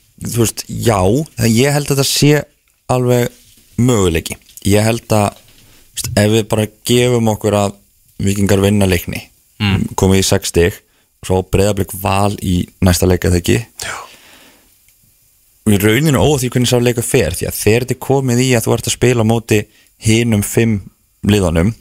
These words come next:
Speaker 2: Já.
Speaker 1: ég held að þetta bóka bæði lið verða með, sem sagt, þrjá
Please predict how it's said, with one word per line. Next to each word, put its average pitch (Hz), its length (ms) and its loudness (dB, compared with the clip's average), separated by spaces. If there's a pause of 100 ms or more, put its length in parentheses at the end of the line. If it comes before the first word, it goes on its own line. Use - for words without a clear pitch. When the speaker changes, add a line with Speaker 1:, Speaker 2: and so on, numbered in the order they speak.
(220)
Speaker 2:
Já. 101 140 -8 (260)
Speaker 1:
ég 92 80 2
held 92 160 0
að 104 80 0
þetta 98 160 -2
bóka 107 340 -2
bæði 107 460 0
lið 113 180 2
verða 104 260 0
með, 107 340 0 (600)
sem - 200 -8
sagt, - 180 -6
þrjá 101 280 0